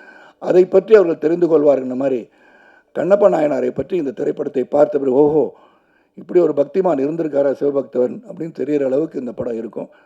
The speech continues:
ஆனால், பக்தி என்பது அவரவர்கள் மனதிலே தோன்றுகின்றது தான். அந்த பக்தி பரவசமோடு இருக்க வேண்டும் என்று சொல்கின்ற ஒரு படமாக இது அமையும் சொல்லி, இந்த படத்தை உங்களுடைய ஆதரவோடு, மக்கள் ஆதரவோடு இந்த படம் வெற்றி அடைய வேண்டும் என்று இறைவனை வேண்டிக் கொள்கின்றேன்.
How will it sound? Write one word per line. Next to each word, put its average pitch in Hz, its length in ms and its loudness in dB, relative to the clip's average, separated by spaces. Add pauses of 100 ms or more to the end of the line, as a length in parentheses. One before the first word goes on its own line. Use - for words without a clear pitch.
(380)
ஆனால், 180 200 -6
பக்தி 196 380 2
என்பது 143 520 -4 (120)
அவரவர்கள் 120 500 -4
மனதிலே 135 400 -2
தோன்றுகின்றது 113 680 -8
தான். 135 200 -8 (540)
அந்த 117 200 -6
பக்தி 139 480 -4
பரவசமோடு 143 680 0 (480)
இருக்க 151 340 -2
வேண்டும் 147 260 2
என்று 135 200 -2
சொல்கின்ற 175 420 0
ஒரு 135 120 2
படமாக 120 360 -6
இது 110 320 -6
அமையும் 110 340 -10
சொல்லி, 110 320 -10 (460)
இந்த - 140 -12
படத்தை 127 320 -2
உங்களுடைய 117 380 -6
ஆதரவோடு, 131 560 0 (720)
மக்கள் 123 320 -4
ஆதரவோடு 120 480 -4
இந்த 117 220 -6
படம் 120 200 -6
வெற்றி 110 220 -6
அடைய 123 200 -2
வேண்டும் 120 220 -8
என்று 113 120 -10
இறைவனை 110 260 -6
வேண்டிக் 113 240 -8
கொள்கின்றேன். 104 460 -6